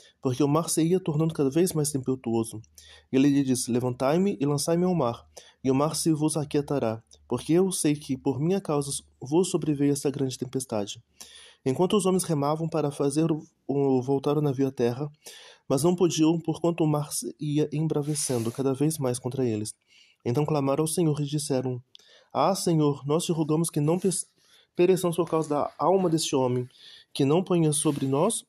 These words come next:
o sangue inocente, porque tu, Senhor, fizeste como te aprouve." <clears throat> E levantaram a Jonas, lançaram ao mar, e cessou o mar da sua fúria. Temeram, pois, estes homens ao Senhor com grande temor, e ofereceram sacrifícios ao Senhor, e fizeram votos.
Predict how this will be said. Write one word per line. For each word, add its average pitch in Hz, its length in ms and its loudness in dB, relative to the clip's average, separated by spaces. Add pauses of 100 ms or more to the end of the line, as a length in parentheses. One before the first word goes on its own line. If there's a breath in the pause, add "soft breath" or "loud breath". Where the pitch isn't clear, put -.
(100)
o 165 80 0
sangue 170 300 2
inocente, 156 500 0
porque - 240 -6
tu, 196 240 0
Senhor, 147 380 -2
fizeste 147 360 -2
como 143 220 -6
te 143 160 -8
aprouve." 120 580 -2 (280)
<clears throat> - 360 -2 (540)
E 127 60 0
levantaram 120 480 2
a - 20 0
Jonas, 113 400 -2 (500 loud breath)
lançaram 135 360 2
ao 165 40 2
mar, 131 280 2
e 127 80 -4
cessou 135 400 0
o 135 40 -2
mar 123 280 -4
da 117 80 -6
sua 110 200 -6
fúria. 98 360 -10 (640 loud breath)
Temeram, 160 400 4
pois, 160 240 2
estes 147 320 0
homens 135 240 0
ao 135 60 0
Senhor 135 360 -2
com 135 120 -4
grande 151 260 0
temor, 143 360 0
e 143 60 0
ofereceram 135 440 0
sacrifícios 143 500 -6
ao 139 80 -6
Senhor, 131 460 -2
e 135 60 -10
fizeram 120 360 -4
votos. 107 420 -6